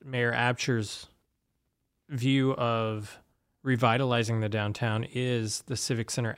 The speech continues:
as an anchor that's creating that foot traffic that will draw businesses into downtown. And we're starting to see that come to life as more and more things are happening here at the Civic Center. More and more businesses are starting to pop back up downtown.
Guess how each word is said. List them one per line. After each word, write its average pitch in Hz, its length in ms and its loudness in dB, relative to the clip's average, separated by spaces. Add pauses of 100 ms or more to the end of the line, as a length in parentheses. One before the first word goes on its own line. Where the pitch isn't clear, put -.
as 113 240 2
an 110 80 0
anchor 104 260 -4
that's 104 220 -8
creating 117 540 -2
that 110 180 -4
foot - 180 -6
traffic 110 600 -4 (460)
that 127 140 -4
will 113 140 -2
draw 110 340 2
businesses 107 640 -2
into 107 180 -4
downtown. - 500 -10 (480)
And 127 120 2
we're 117 80 2
starting 135 460 4
to 117 80 0
see 110 560 -2 (600)
that 117 240 -2
come 110 200 -4
to 104 80 -2
life 113 460 2 (140)
as 113 400 -2
more 139 240 4
and 135 80 4
more 127 180 4
things 110 220 -2
are 110 80 0
happening 113 380 0
here 110 140 0
at 104 100 -6
the - 80 -20
Civic 120 280 -2
Center. 113 360 -4 (680)
More 120 260 0
and 117 80 2
more 117 120 2
businesses 113 580 -2
are 113 60 -2
starting 107 320 -2
to 107 60 -6
pop 113 240 -6
back 107 240 -4
up 113 120 -10
downtown. 127 680 -2